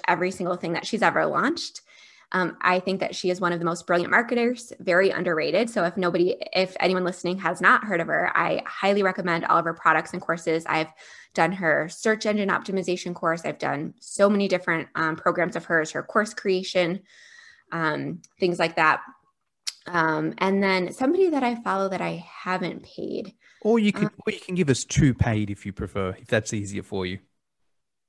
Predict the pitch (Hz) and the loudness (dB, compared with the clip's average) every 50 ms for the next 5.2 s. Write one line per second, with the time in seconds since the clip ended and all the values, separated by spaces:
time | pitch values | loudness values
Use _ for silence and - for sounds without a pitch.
0 | _ - - - - - - - - - - 370 349 233 175 165 - - - 214 | _ -20 -20 -20 -20 -20 -20 -20 -10 -4 2 6 6 8 8 6 6 6 6 6
1 | 214 208 202 175 - 233 226 208 226 247 - 190 143 135 - - 120 - - 127 | 6 6 6 6 8 8 10 10 10 10 10 6 4 4 4 4 4 4 4 6
2 | 135 143 147 139 147 131 123 - - 117 107 92 123 107 - - - - - - | 6 6 8 8 6 6 4 2 0 0 0 2 0 0 0 -2 -8 -10 -10 -14
3 | - _ _ - - - - 117 - - 147 123 107 123 147 170 175 - 160 139 | -16 _ _ -8 -6 -6 -6 -6 -2 2 2 2 4 4 2 2 2 0 0 0
4 | 123 143 151 135 - 156 156 - 143 135 131 120 110 123 113 - 139 139 170 220 | 2 2 0 2 2 2 2 4 4 4 4 4 2 0 -2 2 4 4 4 4
5 | 247 - - | 2 -2 -6